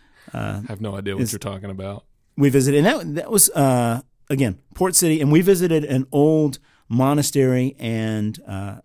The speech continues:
Speaker 1: a
Speaker 2: Was it on a mountain?
Speaker 1: It was. Because
Speaker 2: Oh,
Speaker 1: there's,
Speaker 2: dang
Speaker 1: they're
Speaker 2: it.
Speaker 1: all
Speaker 2: My
Speaker 1: on
Speaker 2: mountain was
Speaker 1: mountains.
Speaker 2: better.
Speaker 1: They're all on mountains. Uh, again, you s-, talk about beautiful views. It's great view of the port, uh, uh,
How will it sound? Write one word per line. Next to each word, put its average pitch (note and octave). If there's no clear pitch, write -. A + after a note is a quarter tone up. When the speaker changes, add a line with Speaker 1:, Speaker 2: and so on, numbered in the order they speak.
Speaker 1:
a A2+
Speaker 2:
Was D3
it D3
on C#3
a C3+
mountain? C3+
Speaker 1:
It E3+
was. C#3+
Because F#3
Speaker 2:
Oh, -
Speaker 1:
there's, E3+
Speaker 2:
dang D#3
Speaker 1:
they're A#3
Speaker 2:
it. -
Speaker 1:
all -
Speaker 2:
My -
Speaker 1:
on -
Speaker 2:
mountain -
was -
Speaker 1:
mountains. B2
Speaker 2:
better. G#2+
Speaker 1:
They're F3+
all A#3+
on F#3+
mountains. F#2+
Uh, B2+
again, D3
you D#3
s-, C#3+
talk C#3+
about A#2+
beautiful B2+
views. B2
It's -
great E3
view D3+
of C3
the A#2+
port, D3+
uh, G#2
uh, G2